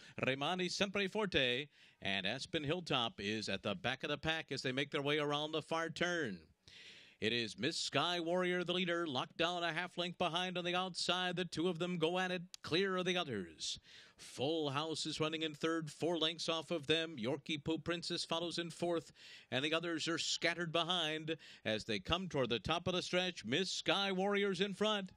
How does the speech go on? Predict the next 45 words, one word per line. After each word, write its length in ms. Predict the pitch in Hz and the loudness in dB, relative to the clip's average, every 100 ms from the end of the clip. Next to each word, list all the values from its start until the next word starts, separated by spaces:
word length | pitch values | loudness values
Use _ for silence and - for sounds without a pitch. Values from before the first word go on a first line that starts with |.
| - - - | -20 -20 -18
Three 200 | - 151 | 0 0
quarters, 420 | 165 180 190 190 127 | 2 2 2 2 2
one 180 | 160 | 2
eleven 300 | 196 202 202 | 4 2 2
and 180 | 214 196 | 2 0
three, 440 | - 202 214 208 196 | 2 2 4 2 0
and 160 | 190 | 0
she's 200 | 196 180 | 0 2
off 300 | 170 214 - | 2 0 -2
the 140 | 202 196 | -2 0
turn 360 | 190 214 208 | 2 2 2
in 180 | 208 202 | 0 0
complete 460 | 196 196 156 208 - | -2 -2 -2 -2 0
control 460 | 226 202 247 233 | 0 2 2 4
here. 460 | 180 196 202 208 196 _ - - - | 4 2 2 -2 -4 _ -20 -20 -6
Lockdown 840 | 104 151 196 - 185 208 208 208 175 | -2 0 -2 0 0 2 0 -2 0
can't 260 | 190 208 | 0 0
go 140 | 190 214 | 0 2
with 180 | 226 | 4
her. 180 | 214 214 | 4 2
She's 280 | 190 196 190 | 0 -2 -2
tiring 500 | - 196 226 214 208 | 0 0 2 0 0
in 140 | 208 | 0
second, 580 | 185 226 196 202 208 196 - - - 101 | 0 0 2 0 0 -4 -4 -18 -12 0
and 260 | 127 185 | 2 2
then 100 | 190 | 0
it's 180 | 202 - | 0 -2
Full 300 | - 214 190 | 0 2 2
House 320 | 175 208 185 | 2 0 0
on 120 | 185 | 0
the 140 | 185 185 | 2 0
inside. 600 | 202 180 185 190 190 170 | 0 2 4 4 2 2
Yorkie 380 | 180 190 147 131 | 2 2 0 -2
Poo 140 | 131 | -2
Princess 480 | - 180 170 160 - | 0 0 0 -2 0
a 60 | 98 | -2
distant 500 | - - - 101 90 | 0 0 0 -6 0
fourth. 420 | 165 175 160 - - - - | 2 4 4 0 -20 -20 -6
An 220 | 120 120 120 | 0 0 0
absolute 760 | 160 220 196 - 113 120 170 117 | 0 0 -2 -4 -2 0 0 0
runaway 880 | 98 135 247 254 175 113 107 104 | -2 2 4 4 2 2 2 0
here 280 | 107 180 190 | 0 0 0
for 220 | - 98 | -2 -4
Miss 360 | 95 117 202 180 | -2 0 2 2
Sky 560 | 190 - 104 165 143 | -2 -2 0 2 2